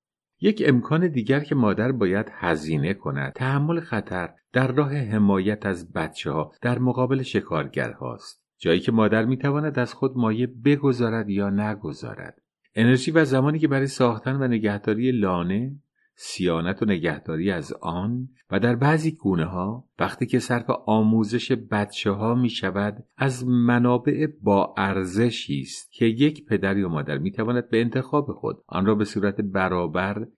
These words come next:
یا نابرابر فرزندان خود اختصاص دهد.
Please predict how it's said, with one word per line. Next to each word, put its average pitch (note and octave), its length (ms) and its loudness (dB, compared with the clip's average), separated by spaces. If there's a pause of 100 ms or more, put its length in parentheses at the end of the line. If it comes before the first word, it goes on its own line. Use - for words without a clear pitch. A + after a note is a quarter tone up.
یا A2+ 380 2
نابرابر C3+ 800 -2 (180)
فرزندان F2 640 -6
خود G2 200 -2
اختصاص F#2 720 -6
دهد. C#2 360 -8